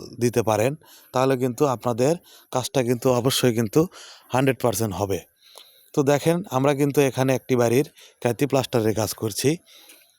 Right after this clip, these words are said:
তো বন্ধুরা, আমরা কিন্তু এখানে এখ-, এটা আমাদের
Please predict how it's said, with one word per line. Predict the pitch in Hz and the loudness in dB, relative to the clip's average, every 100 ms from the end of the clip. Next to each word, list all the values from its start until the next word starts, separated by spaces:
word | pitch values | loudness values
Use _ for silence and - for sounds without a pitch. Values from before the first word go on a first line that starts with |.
| _ _ - | _ _ 2
তো | 147 | 4
বন্ধুরা, | 156 147 147 160 - _ _ _ _ _ _ _ _ - - - _ _ - | 4 4 4 2 -4 _ _ _ _ _ _ _ _ -20 -20 -20 _ _ -6
আমরা | 139 143 151 | -2 0 0
কিন্তু | 156 143 | 0 2
এখানে | 147 135 139 147 185 _ _ _ _ _ - | 2 2 0 0 -2 _ _ _ _ _ -2
এখ-, | 143 135 147 | -2 0 0
এটা | 139 135 | 2 0
আমাদের | 135 127 | 2 2